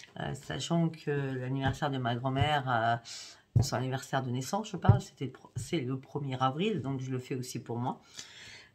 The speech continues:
Après, j'ai le droit aussi, <laughs> pour une fois aussi. Euh, mais je pense aussi à une jeune fille que j'aime énormément. Ça fait longtemps, longtemps, longtemps, euh, qu'elle me consulte. Et, et là, euh, vu la conjoncture, elle a du mal à me consulter.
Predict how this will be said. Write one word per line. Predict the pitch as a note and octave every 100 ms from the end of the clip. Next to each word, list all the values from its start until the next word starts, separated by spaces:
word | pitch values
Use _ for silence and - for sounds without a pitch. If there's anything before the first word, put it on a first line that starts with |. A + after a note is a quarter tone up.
| -
Après, | - D3
j'ai | C3
le | B2+
droit | D3+ G3+
aussi, | C#3+ D3 E3+
<laughs> |
pour | E3 D3+
une |
fois | - - E3+ -
aussi. | E3+ - - C4 C4 - - - - - -
Euh, | E3+ F3 E3+ E3 F#3
mais | F#3
je | E3+
pense | F3 G3 G3
aussi | F3 - G3 F#3
à | D#3
une | D3+ D3+ D3
jeune | C#3+ E3+
fille | E3 - F#3
que | - C#3+
j'aime | E3 D#3+
énormément. | D3+ D3 D3 C#3+ D#3
Ça | E3 D3
fait | - D3
longtemps, | C#3+ C#3+ E3 D#3+
longtemps, | D3+ C3+ C3+ C#3+
longtemps, | C#3+ C#3 C3+ D#3 D3+ - - - - - -
euh, | - - - - - - -
qu'elle | - C#3
me | C3+
consulte. | C3 E3 D3 - F#3+ F#3+ -
Et, | D3 C3+ C3+ C3 -
et | C3
là, | C3 B2+ D3 C3+
euh, |
vu | A#2 C3+
la | C#3+
conjoncture, | C3 C3 C3 D3 C3+ - D3
elle | C3+
a | B2
du | A#2+ -
mal | B2+ A#2 C#3
à |
me | B2
consulter. | B2 B2+ - C3+ F#3+ G3